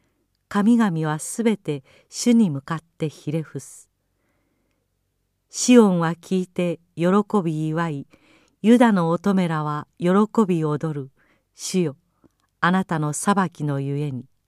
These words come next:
あなたは主、全地に君臨される意図高き神。神々のすべてを超え、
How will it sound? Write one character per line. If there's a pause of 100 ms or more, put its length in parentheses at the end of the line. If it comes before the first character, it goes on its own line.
(1700)
あ
な
た
は
主、 (1000)
全
地
に
君
臨
さ
れ
る (260)
意
図
高
き (100)
神。 (1300)
神
々
の
す
べ
て
を (100)
超
え、